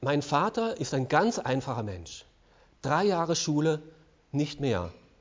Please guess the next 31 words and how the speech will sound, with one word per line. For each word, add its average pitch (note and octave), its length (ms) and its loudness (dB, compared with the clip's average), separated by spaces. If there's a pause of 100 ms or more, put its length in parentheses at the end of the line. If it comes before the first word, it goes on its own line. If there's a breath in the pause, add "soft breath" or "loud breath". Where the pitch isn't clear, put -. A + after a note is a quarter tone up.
(180)
Nachkriegszeit, C3 960 -4 (560)
meistens B2+ 400 -2
ausgefallen, B2+ 600 0
meistens A#2 360 0
auf A#2 80 0
dem A#2 100 0
Feld G#2+ 280 -4
gewesen. F2+ 360 -10 (1600 loud breath)
Aber G3+ 360 2 (1300 loud breath)
er D3+ 240 2
hat B2+ 360 -4
jedes F#3+ 380 2
Mittagessen, C#3+ 760 -2
er B2 240 0
war B2+ 140 2
zum D3+ 140 0
Mittag E3 540 -4
kurze D3+ 260 -2
Zeit C3 220 0
bei A#2+ 80 0
uns A#2 140 -2
zu A2+ 160 -4
Hause, E3 380 -2 (800 loud breath)
uns C#3 360 2 (560)
einige G#3+ 460 2
Verse E3+ 420 -4
aus C#3 140 2
dem C3 100 -4
Wort B2 180 -2
Gottes A#2+ 260 -4
vorgelesen. F#2+ 580 -8